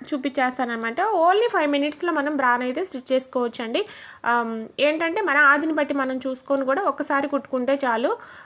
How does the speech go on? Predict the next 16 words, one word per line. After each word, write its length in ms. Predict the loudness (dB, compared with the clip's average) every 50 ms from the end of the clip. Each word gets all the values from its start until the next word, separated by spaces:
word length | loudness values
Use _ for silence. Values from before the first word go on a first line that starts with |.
| -2
మనకి 260 | 0 0 0 2 2 0
ఎట్లా 240 | 0 0 0 0
కుట్టాలి 380 | 0 0 0 2 2 2 2 2
ఏంటనేది 420 | 2 2 0 -2 -2 -2 -2 0
కూడా 140 | 2 2 2
ఈజీగా 460 | 2 2 2 2 2 2 2 2 2
తెలిసిపోతుంది. 640 | 2 2 2 0 -2 -4 -2 -2 -2 -2 -2 -2 -2 -2 -2
చక్కగా 380 | -2 -4 -4 -4 -4 -2 -2
మనం, 480 | 0 0 0 0 0 -2 -2 -4 -6 -8 -12 -18 -20 -20 _ -4
ఆ, 140 | -2 -2 0
కావాలనుకున్న 640 | 0 2 4 4 6 6 4 2 2 0 0 0 0
కలర్స్ 360 | 0 2 2 2 2 0 0
బ్లౌజ్ 320 | 0 2 2 2 2 0 -2
పీస్ 160 | 0 0 0
ఒకటి 160 | 0 0 0
తీసేసుకొని 540 | -2 -2 -2 0 -2 -2 -2 -2 -2 -2